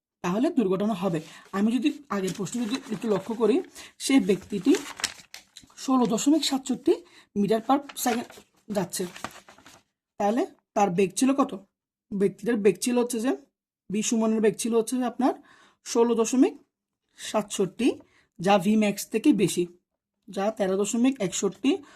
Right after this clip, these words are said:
অথবা ভি ম্যাক্স থেকে কি বেশি। তার মানে সে নিরাপদে বাঁকটি অতিক্রম করতে পারবে না,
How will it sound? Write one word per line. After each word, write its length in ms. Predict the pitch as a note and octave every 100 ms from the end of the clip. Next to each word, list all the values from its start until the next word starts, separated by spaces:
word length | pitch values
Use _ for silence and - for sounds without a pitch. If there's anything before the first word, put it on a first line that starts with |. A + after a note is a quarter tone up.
| - _ -
অথবা 340 | F#3+ G#3 A#3+
ভি 260 | C#4+ A#3+ A3
ম্যাক্স 300 | G#3+ G#3 -
থেকে 220 | A#3 C4
কি 280 | C#4 A#3 - _ _ -
বেশি। 320 | F3 F#3 F3 - - _ _ _
তার 200 | A3+ G#3
মানে 220 | A3+ B3 C4+
সে 140 | D4
নিরাপদে 540 | C4 G#3+ F#3+ F#3+ F#3+
বাঁকটি 380 | A3+ G3+ E3+ -
অতিক্রম 400 | C4 F#3+ G3 A#3
করতে 280 | G#3+ - C4
পারবে 460 | C4 F3 G3 F4 - _ _ -
না, 220 | F#3+